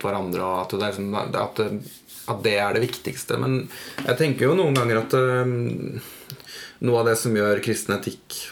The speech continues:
jeg vil ikke si at det nødvendigvis er unikt, men i hvert fall noe av det spesielle med, med kristen etikk handler jo også det, om det der grunnleggende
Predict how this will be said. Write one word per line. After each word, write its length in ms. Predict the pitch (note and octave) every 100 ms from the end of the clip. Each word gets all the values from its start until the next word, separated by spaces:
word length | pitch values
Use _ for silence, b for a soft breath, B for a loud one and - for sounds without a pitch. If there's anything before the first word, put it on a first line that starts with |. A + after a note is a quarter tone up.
| - -
jeg 140 | - G2+
vil 60 |
ikke 80 | G#2+
si 100 | A2+
at 80 | G2
det 60 | G#2+
nødvendigvis 300 | G2+ F#2+ -
er 160 | -
unikt, 320 | A2+ A#2+ C3 C3
men 80 |
i 60 | B2
hvert 100 | A2+
fall 140 | B2
noe 100 | A2+
av 80 | G2+
det 80 | G#2+
spesielle 540 | - A2 A#2+ F#2+ G2+ A2
med, 480 | G2+ G2+ G2 G#2+ - G#2 - - G2+
med 240 | G2 F#2+ G2
kristen 320 | G#2+ - G#2+
etikk 240 | B2 C3 C3
handler 260 | A2 F#2+
jo 60 | D3+
også 240 | - - G#2
det, 160 | G2+ G2+ F#2+ B B B B -
om 160 | G#2+ A2
det 100 | G2+ G2+
der 160 | G#2
grunnleggende 560 | G#2+ G2 F#2 F#2+ F#2+